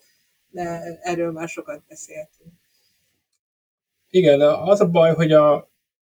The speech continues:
Speaker 2: a Jordi karaktere a, azért a főszereplők közül az egyik leginkább alulhasznált, ha szabad ilyet mondani, ö, mert nagyon-nagyon kevés az a rész, ami igazán jó, ö, róla szól, és tényleg jó.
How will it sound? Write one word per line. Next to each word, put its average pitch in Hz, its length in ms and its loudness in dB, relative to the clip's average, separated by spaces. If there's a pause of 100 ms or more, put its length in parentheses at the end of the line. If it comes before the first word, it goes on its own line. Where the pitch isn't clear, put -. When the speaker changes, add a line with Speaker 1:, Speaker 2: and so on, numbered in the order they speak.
(360)
Speaker 2:
a 127 200 -2
Jordi 165 340 4
karaktere 160 760 2
a, 127 380 -6
azért 127 260 -4
a - 60 -10
főszereplők 143 760 0
közül 143 340 -2
az 127 100 -2
egyik 135 280 -2
leginkább 127 600 -2 (1200)
alulhasznált, 131 800 0
ha 131 100 -14
szabad 120 320 -6
ilyet 127 240 -8
mondani, 165 520 2 (320)
ö, 151 420 0
mert 160 340 -4 (140)
nagyon-nagyon 139 840 0 (260)
kevés 135 560 0
az 127 180 -4
a 127 80 4
rész, 139 280 -2
ami 135 180 -2
igazán 123 440 -4
jó, 123 280 -8
ö, - 380 -10 (120)
róla 139 260 2
szól, 156 280 -2
és 143 140 -2
tényleg - 280 -10
jó. 139 260 -16